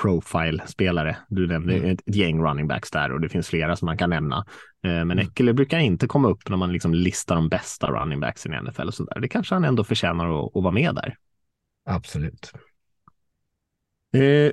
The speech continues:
Speaker 1: om vi ska hoppa in och säga någonting, det är ju som sagt Black Monday och vi kan ta dem, tänker jag, innan vi kommer in på slutspels-,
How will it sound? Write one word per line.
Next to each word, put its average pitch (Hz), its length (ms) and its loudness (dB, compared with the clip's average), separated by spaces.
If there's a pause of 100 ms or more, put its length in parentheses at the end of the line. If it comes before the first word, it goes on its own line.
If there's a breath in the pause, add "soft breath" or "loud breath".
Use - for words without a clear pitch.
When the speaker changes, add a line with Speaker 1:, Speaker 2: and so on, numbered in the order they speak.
(200)
Speaker 1:
om 143 120 4
vi 147 100 6
ska 170 120 4
hoppa 165 260 4
in 160 160 6
och 147 160 2
säga 160 300 4
någonting, 151 560 2
det 151 60 4
är 151 180 2
ju 156 100 2
som 160 120 2
sagt 147 200 0
Black 123 400 2
Monday 117 640 2
och 127 340 4
vi 131 80 2
kan 143 180 0
ta 160 220 0
dem, 127 300 0
tänker 113 300 0
jag, 113 100 2
innan 117 280 2
vi 113 60 2
kommer 117 220 2
in 104 140 2
på 110 100 0
slutspels-, 104 800 0